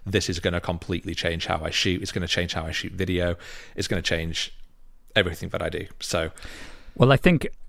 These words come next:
Speaker 2: mm, uh, a, a little bit like, uh, a, a, a, a, a garden strimmer on a Saturday afternoon, we are getting into the weeds a little bit here. <laughs> So if anyone has any more questions for Andy on this topic,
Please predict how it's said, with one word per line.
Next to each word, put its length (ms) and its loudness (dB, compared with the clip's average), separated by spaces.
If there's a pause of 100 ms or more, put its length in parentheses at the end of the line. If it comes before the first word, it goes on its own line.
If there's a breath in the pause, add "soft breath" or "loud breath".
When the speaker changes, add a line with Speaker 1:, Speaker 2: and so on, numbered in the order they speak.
(140)
Speaker 2:
mm, 200 2
uh, 400 8
a, 80 6
a 20 8
little 320 10
bit 180 8
like, 360 8
uh, 440 8
a, 200 2
a, 40 6
a, 920 6
a, 60 8
a 100 4
garden 540 8
strimmer 560 6
on 140 4
a 60 6
Saturday 540 6
afternoon, 540 6
we 80 6
are 100 8
getting 240 4
into 180 4
the 100 6
weeds 520 2
a 100 0
little 220 4
bit 180 4
here. 300 4 (160 loud breath)
<laughs> 180 -4
So 480 6 (220)
if 140 8
anyone 300 8
has 200 8
any 240 6
more 200 8
questions 520 4
for 380 6
Andy 360 6
on 140 6
this 180 2
topic, 420 0